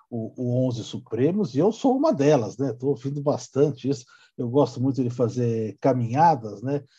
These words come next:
E para isso eu gosto de ouvir um, um, um podcast longo. Eu não gosto de ficar coisa cortada, né? Então, é bem, e os, e os temas são bem interessantes. Bom, é... meu nome é Marcelo Semer, né? Eu,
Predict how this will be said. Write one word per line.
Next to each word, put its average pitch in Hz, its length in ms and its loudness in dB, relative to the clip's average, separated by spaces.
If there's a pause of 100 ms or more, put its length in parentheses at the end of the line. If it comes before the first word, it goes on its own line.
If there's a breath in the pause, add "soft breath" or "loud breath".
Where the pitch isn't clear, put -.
(180 soft breath)
E 139 60 -8
para 147 200 0
isso 180 180 -2
eu 156 60 0
gosto 156 340 -2
de 135 140 -2
ouvir 160 220 -2
um, 143 260 -4
um, 104 800 -4 (200)
um 120 120 -6
podcast 139 640 0
longo. 135 540 6
Eu 117 40 -8
não 143 80 -8
gosto 185 220 -2
de - 60 -14
ficar 156 100 -2
coisa 147 260 0
cortada, 107 680 -2
né? 117 200 -10 (340 soft breath)
Então, 120 380 -4
é 120 80 -6
bem, 123 640 -4
e 135 100 4
os, - 460 -4
e 120 100 -4
os 95 140 -10
temas 135 280 -4
são 135 220 -2 (380 loud breath)
bem 127 180 0
interessantes. 127 720 -6
Bom, 151 320 2 (420 soft breath)
é... 127 540 -2
meu 160 160 -2
nome 156 160 2
é 123 40 2
Marcelo 123 500 -2
Semer, 185 600 0
né? 170 260 -4
Eu, 143 500 2